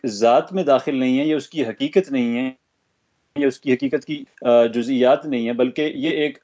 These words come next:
ایک اس کی الگ سے صفت ہے کہ بھئی میٹھا ہے یا کڑوا ہے۔ اگر میٹھا نہ بھی ہو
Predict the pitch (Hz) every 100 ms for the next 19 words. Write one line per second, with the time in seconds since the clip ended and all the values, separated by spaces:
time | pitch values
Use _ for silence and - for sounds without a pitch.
0 | _ 147 147 123 127 - 107 147 160 160
1 | 151 - 135 120 - 90 85 _ _ _
2 | _ _ 135 139 127 123 147 139 131 135
3 | 123 - 110 110 120 113 117 - _ _
4 | - 123 131 139 143 156 160 135 110 110
5 | 117 175 151 151 - -